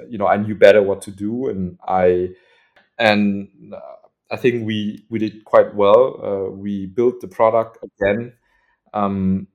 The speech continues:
within the first, like, eleven months, went to market, grew very fast. Um, yeah, fast forward today, we're a hundred fifty people, I think. Yeah. And let's see where this journey, uh, will further take us.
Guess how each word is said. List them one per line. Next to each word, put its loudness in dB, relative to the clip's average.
within -4
the -8
first, -4
like, -2
eleven 0
months, 2
went -4
to -12
market, 2
grew -14
very 0
fast. -4
Um, -2
yeah, 2
fast 0
forward 4
today, -2
we're 0
a -4
hundred -10
fifty -12
people, -16
I -10
think. -16
Yeah. -14
And -8
let's -4
see -8
where 0
this -10
journey, -10
uh, -12
will -16
further -10
take -14
us. -16